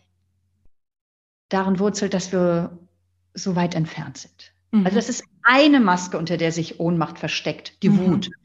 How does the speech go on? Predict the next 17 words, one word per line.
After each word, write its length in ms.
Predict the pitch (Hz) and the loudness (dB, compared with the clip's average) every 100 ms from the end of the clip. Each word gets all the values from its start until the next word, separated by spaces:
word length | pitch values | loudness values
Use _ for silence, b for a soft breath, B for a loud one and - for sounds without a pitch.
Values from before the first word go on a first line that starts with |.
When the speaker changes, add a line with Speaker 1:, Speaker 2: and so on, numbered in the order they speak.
| _ - | _ 0
Speaker 1:
Eine 200 | 196 139 | 2 4
andere 360 | 220 269 277 | 4 4 4
ist 340 | - 233 - 220 | 2 0 -4 -6
die 100 | 202 | -4
völlig 580 | 226 233 233 - _ - | -4 -2 -4 -8 _ -2
passive 460 | 247 247 233 196 | 0 2 0 0
Resignation, 580 | 180 185 180 175 196 175 | 0 -2 -2 -4 -4 -4
wo 60 | 165 | -4
ich 100 | 165 | -6
sage, 200 | 165 - | -8 -8
„Ach, 120 | 165 | -12
ich 180 | 165 - | -12 -6
armes 260 | 147 151 | -6 -6
Opfer, 260 | - - - | -10 -12 -14
ich 140 | - | -14
kann 200 | - - | -12 -12
nicht.“ 280 | - - - | -12 -16 -20